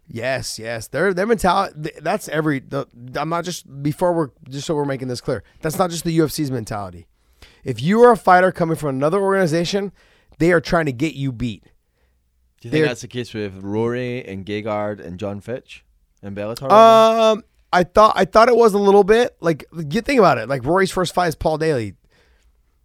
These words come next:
Speaker 1: I mean, that was a pretty tough fight for your first fight. I mean, you know what I mean? I mean, I, I actually was like, "Hey,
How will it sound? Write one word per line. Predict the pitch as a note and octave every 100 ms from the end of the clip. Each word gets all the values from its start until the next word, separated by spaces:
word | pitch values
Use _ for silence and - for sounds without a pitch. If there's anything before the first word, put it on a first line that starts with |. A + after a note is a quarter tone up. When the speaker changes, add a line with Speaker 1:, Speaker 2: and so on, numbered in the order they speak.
| _
Speaker 1:
I | -
mean, | E3+
that | G3
was | A3
a |
pretty | G#3 G3+
tough | F#3+ E3
fight | D#3 A2+ - _ _ -
for | F3
your | E3+
first | D#3+ D#3+ D3 -
fight. | B2+ G#2+ -
I |
mean, | D3+ D#3+ C#3+ B2 _ _ _ _ _ _ _ _ _ _ _ _
you | D3
know | F#3
what | G#3
I |
mean? | G#3+ A3+
I | -
mean, | E3 E3
I, | F3 G#3
I | - G#3
actually | G3+ - F3+
was | E3 C#3+
like, | C#3+ C3
"Hey, | D#3+ C#3+ A#2+